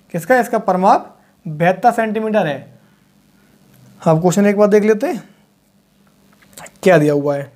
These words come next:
ठीक है, इसका परिमाप कितना है? बहत्तर centimeter। परिमाप क्या होता है? फ़ोर ए equal to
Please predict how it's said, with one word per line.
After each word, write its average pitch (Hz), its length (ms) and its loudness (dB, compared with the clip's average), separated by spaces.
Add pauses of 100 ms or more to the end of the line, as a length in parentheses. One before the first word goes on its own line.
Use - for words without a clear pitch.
(440)
ठीक 170 100 -10
है, 190 120 -8
इसका 339 180 -4
परिमाप 226 300 0
कितना 220 240 -4
है? 285 60 -2
बहत्तर 190 220 -2
centimeter। 202 460 0
परिमाप 208 280 -4
क्या 226 100 0
होता 226 200 2
है? 240 100 -2
फ़ोर 196 360 -2
ए 214 300 2
equal 214 240 -2
to 247 140 0